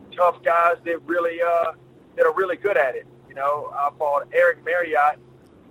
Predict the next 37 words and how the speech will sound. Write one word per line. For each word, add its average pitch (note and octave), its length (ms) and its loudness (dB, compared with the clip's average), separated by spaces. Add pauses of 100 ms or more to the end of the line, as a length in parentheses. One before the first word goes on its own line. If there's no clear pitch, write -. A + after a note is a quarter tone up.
(380)
who E3+ 120 -4
was D#3 280 2
an D3+ 80 0
Ultimate D3+ 520 -2
Fighter. D#3 540 0 (340)
I C#3+ 60 -16
can't D#3+ 240 -6
remember D3+ 200 -8
what C#3+ 200 0 (120)
season, E3 380 -4 (180)
but C3+ 140 -8
he C#3+ 60 -14
was C#3 140 -10
a C3+ 40 -8
contender D3+ 460 -2
on C#3+ 60 -4
the D3 80 -6
Ultimate C3+ 300 -8
Fighter. D3+ 340 2 (480)
And, D3+ 240 -2
uh, D#3+ 180 8
you E3 140 -4
know, E3 140 -2
he E3 120 -4
was F#3 100 -6
really E3+ 200 2
good D3+ 160 2
at C#3+ 120 -4
leg C#3+ 200 0
locks C#3+ 280 0 (320)
and C#3 160 -20
stuff D3+ 220 -2
like C#3+ 200 -2
that, D#3 180 0
and C3+ 80 -18
he D3+ 120 -8
was D3+ 180 -6